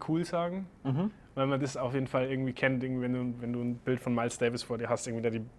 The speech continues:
Speaker 1: Brille ha-, äh, Brille, äh, ähm, anhat und einen super schönen Anzug und irgendwie eine Zigarette in der Hand und raucht auf der Bühne. Und nicht, dass ich das machen würde, aber trotzdem.
Speaker 2: Ja.
Speaker 1: Ähm, genau, also cool. Ähm,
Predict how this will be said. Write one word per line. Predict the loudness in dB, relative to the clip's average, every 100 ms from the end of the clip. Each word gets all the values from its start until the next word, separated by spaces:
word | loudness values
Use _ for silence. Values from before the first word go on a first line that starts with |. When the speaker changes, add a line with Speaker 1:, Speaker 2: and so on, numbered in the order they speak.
| -20 -20 -6
Speaker 1:
Brille | 2 6 8
ha-, | 8 8
äh, | 6 6
Brille, | 6 6
äh, | 6 6 2
ähm, | 0 0
anhat | 2 2 2
und |
einen | 0
super | -2 -2 -2
schönen | 0 -2 -2
Anzug | -4 -4 -4
und | -4
irgendwie | -4 -4
eine | -6
Zigarette | -6 -6 -6 -8
in | -10
der | -8
Hand | -8 2
und | 4 4
raucht | 2 0 -4
auf | -10
der | -12
Bühne. | -10 -10 -12 -16 -16 -16 -14 -6 2
Und |
nicht, | 6 6
dass | 4
ich | 2
das | 2
machen | 2 2 2
würde, | 2
aber | 2
trotzdem. | 0 0 0 -6 -8 -18 -2
Speaker 2:
Ja. | 0 2 2 0
Speaker 1:
Ähm, | 0 0 -2 -6 -12 -10
genau, | 0 2
also | 2 0 2
cool. | 2 2 -2 -18 -20 -20 -8
Ähm, | -4 -2 0 -2 -4